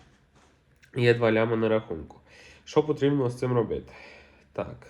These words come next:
тут можна зробити запис екрану? На жаль, тут не можна цього зробити. Так, не можна. Не можна тут записувати екран. Ну, не важно. Поїхали далі. Так, що для цього всього потрібно? Я тут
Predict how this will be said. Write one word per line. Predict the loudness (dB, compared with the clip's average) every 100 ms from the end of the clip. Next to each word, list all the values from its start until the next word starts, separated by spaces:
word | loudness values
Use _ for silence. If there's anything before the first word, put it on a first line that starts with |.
| -20 -16
тут | -8
можна | -2 0 0
зробити | -2 -2 -6 -6
запис | -2 -2 -2 -8 -8
екрану? | -6 -4 -4 -4
На | -4 -2
жаль, | -2 -2
тут | -2 -4
не |
можна | -4 -2 -4 -8
цього | -10 -10
зробити. | -8 -6 -6 -4 -6 -8 -20 -20 -20 -20 -20 -20 _ _ _ _ _ _ _ _ -12
Так, | -12 -8
не | -6
можна. | -6 -8 -10 -20 -20 _ _ _ -10
Не |
можна | -6 -4 -6
тут | -8 -4
записувати | -4 -4 -6 -4 -4 -4
екран. | -4 -4 -4 -6 -14 -20 -20 _ _ -20 -20 -12
Ну, | -4 -2
не |
важно. | -2 -6 -12 -20 _ _ _ _ _ _ -6
Поїхали | -4 -2 -4 -4
далі. | -6 -8 -12 -20 -20 -20 -20 -8
Так, | -2 -2 -4
що | -4 0 2
для | 2
цього | 2 -2 -2
всього | -4 -4 -4
потрібно? | -6 -6 -6 -4 -4
Я | -2 0
тут | -2